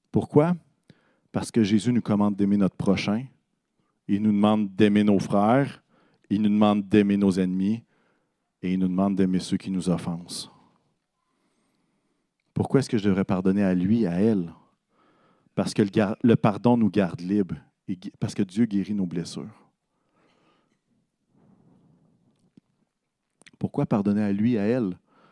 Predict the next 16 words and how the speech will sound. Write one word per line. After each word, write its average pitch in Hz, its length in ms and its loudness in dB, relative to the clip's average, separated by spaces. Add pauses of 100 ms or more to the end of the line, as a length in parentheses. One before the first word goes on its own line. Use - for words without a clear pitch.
(460)
Parce - 160 -6
que 104 80 -4
sans 147 220 -4
pardon, 95 440 -2 (140)
l'amertume 113 800 -4 (140)
et 95 100 0
le 87 140 2
désir 98 300 -4
de 101 80 0
vengeance 90 500 -4
vont 90 120 -2
distorsionner 107 680 -4
nos 98 140 -2
pensées, 98 580 -4 (480)
nos 90 220 0
actions. 92 440 -6